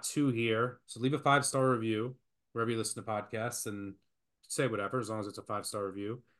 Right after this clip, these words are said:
And, uh, we'll send you some gear. So let's go with Logan one two three four eight.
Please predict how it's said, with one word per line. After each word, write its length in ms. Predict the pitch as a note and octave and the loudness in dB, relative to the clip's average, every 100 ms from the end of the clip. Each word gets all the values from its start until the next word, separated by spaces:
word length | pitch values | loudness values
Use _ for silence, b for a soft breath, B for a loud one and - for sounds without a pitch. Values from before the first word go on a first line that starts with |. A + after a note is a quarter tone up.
| _ _ - | _ _ -6
And, 320 | A2 A2 A2 | -2 0 2
uh, 180 | G#2+ G#2+ | 2 2
we'll 120 | G#2 | -2
send 200 | - A2+ | -4 -2
you 60 | A2 | -4
some 220 | A#2 G2 | -4 -4
gear. 320 | A2+ A2+ F#2 | 0 0 0
So 480 | - G#2 G2+ G2+ F#2+ _ _ _ _ _ _ _ _ _ _ _ _ | -2 -2 0 -2 -6 _ _ _ _ _ _ _ _ _ _ _ _
let's 1080 | A2 A#2+ C3 C#3+ - - - - - - - - _ _ _ _ _ _ _ _ - | -2 4 6 6 2 -2 0 0 0 -2 -6 -12 _ _ _ _ _ _ _ _ -2
go 460 | C3+ C3 C3 C3 | 2 6 6 8
with 680 | B2+ A#2+ A2+ B2 B2 B2 D3 - _ _ _ _ _ _ _ _ _ _ _ - | 6 2 4 8 8 8 4 -4 _ _ _ _ _ _ _ _ _ _ _ -2
Logan 640 | B2 D3+ F3+ F#3+ F#3+ F#3 | 8 10 12 10 6 2
one 220 | - C3 D3+ | 2 4 4
two 160 | E3+ | 2
three 220 | D3 D3+ | 2 2
four 260 | D3 D#3+ C#3 | 4 6 8
eight. 220 | D#3+ A3 | 6 4